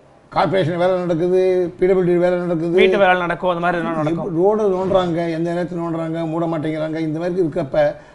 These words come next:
Speaker 1: அந்த இடத்துல நின்னுக்கிட்டு ஏதோ பண்ணாங்கன்னா இவங்க வந்து, நான் சொன்னேனே, இது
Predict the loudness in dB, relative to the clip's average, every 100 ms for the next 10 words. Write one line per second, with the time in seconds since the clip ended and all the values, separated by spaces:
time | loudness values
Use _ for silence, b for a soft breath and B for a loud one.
0 | B -4 2 2 0 -2 -2 -2 -2 -4
1 | 0 2 2 0 -2 -2 -2 -4 -6 -6
2 | -6 -4 -4 -4 -4 -4 -8 -14 B B
3 | B B _ _ _ _ 0 0 0 0
4 | 2 2 0